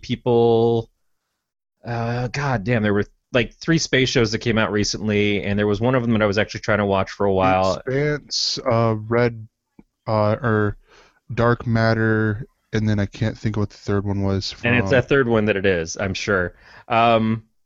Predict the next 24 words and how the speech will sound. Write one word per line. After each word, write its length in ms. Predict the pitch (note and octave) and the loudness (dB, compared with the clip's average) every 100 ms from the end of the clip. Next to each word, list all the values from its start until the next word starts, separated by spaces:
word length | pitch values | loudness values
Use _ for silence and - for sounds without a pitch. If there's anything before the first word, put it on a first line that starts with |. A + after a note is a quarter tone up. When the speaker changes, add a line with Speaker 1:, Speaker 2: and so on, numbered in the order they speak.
| _ _ | _ _
Speaker 1:
it, 280 | D3 C#3 - | -2 -2 0
all 120 | F3 | -2
their 120 | E3+ | 0
goddamn 500 | B2 A#2 A2 G2 G2+ | 0 0 -2 -2 -6
titles 300 | F2+ F#2+ F#2 | -4 -4 -4
sound 180 | - F#2 | -4 -4
the 40 | E2+ | -4
same. 320 | G2+ F#2 F2 _ _ _ - _ - | -6 -6 -8 _ _ _ -20 _ -4
Um, 500 | D3 D#3 D#3 D#3 D3+ | 2 4 4 0 -6
this 300 | E3 C4+ - | -4 -4 -4
is 200 | A3 F#3 | -6 -2
not 560 | G3 E3 - - - - _ _ _ - | 0 0 -4 -12 -20 -20 _ _ _ -2
like 180 | C3+ | -2
that. 160 | - - | -2 -4
For 80 | C4 | 0
one, 140 | C#4+ B3 | 2 2
it's 120 | A3+ | 2
not 140 | G#3+ | 0
in 80 | G3 | 2
outer 140 | F3+ | 0
space. 500 | E3 - A2+ D2+ - - | -2 -2 -2 -2 -10 -6
It 220 | - D#3+ - | 0 0 0
is 720 | F3+ G3 G3+ G#3 F#3+ - - - | -2 0 0 -2 -4 -4 -6 -4
a 680 | E3+ E3+ E3+ E3+ E3+ E3+ E3+ | 0 2 2 0 -2 -4 -8